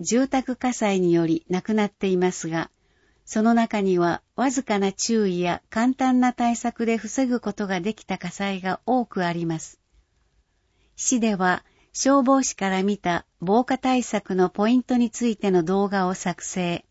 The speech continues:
詳しくは市ホームページで確認してください。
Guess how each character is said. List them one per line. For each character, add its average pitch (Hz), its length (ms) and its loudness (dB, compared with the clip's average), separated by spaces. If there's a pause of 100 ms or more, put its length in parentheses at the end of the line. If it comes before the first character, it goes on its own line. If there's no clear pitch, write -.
(840)
詳 233 240 4
し - 140 -4
く - 140 -6
は 196 220 2
市 254 280 0
ホ 254 260 0
ー - 20 2
ム 254 140 4
ペ 247 260 0
ー 226 40 0
ジ 190 140 -4
で 180 240 -2
確 190 260 -4
認 208 180 0
し 185 100 -6
て 196 120 -6
く - 100 -10
だ 190 140 -4
さ 180 220 -6
い。 156 140 -8